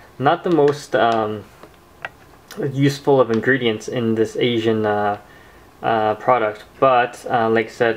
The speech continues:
it's something different than beef jerky. But let's look at the ingredients here. Uh, grams of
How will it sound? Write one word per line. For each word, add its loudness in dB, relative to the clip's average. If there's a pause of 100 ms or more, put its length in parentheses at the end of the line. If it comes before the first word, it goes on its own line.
it's -4
something -4
different -2
than -2 (100)
beef -4
jerky. -2 (100)
But -2
let's -6
look 2
at -2
the -2
ingredients 0 (440)
here. -8 (2750)
Uh, -2
grams -2
of -10